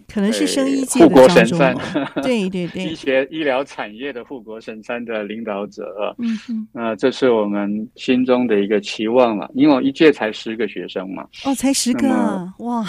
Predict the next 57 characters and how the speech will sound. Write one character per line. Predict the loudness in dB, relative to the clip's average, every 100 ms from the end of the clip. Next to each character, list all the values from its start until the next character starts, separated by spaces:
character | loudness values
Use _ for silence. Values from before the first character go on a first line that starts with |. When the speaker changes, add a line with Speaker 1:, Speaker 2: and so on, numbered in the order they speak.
| 6
Speaker 2:
啊， | 8
对， | 6 6
对， | 2
对， | 2 0 0
医 | -4
师 | -2
工 | -4 -2
程 | -4
师 | 0 0
组 | 0 -6
只 | -4
有 | -2 -2
十 | -4 -8
个， | -2 0
医 | 0
师 | 0 -2
科 | -2
学 | -2 -2
家 | 2 2 2
组 | -2
也 | -6
是 | -8
十 | -10 -12 -14
个。 | -12 -12
Speaker 1:
是。 | -12 -12 -12 -12 -6 -4 -4 -2
Speaker 2:
因 | 6
为 | 8
这 | 12
些 | 12
都 | 10
是 | 4 0
稀 | -6 -2
有 | 2 2
人 | 0 -4
才， | -8 -6 -6
那 | -4
么 | -4 -2 -2 -2 -4 -6
他 | -2
们 | 2 4
要 | 6 4
具 | 2 -2
有 | -2
双 | -2 -4 -2
专 | -2 -4
长， | -6 -14 -10
他 | -6
们 | -6 -8 -12 -18 _
会 | 8 10
比 | 8 0 -6 -6 -6
一 | 0
般 | 4 6
医 | 4
师 | 0 -2 -4
组 | -2 -8 -8 0
更 | 0 0
辛 | -4 -6 -4 -6
苦， | -8 -14 -16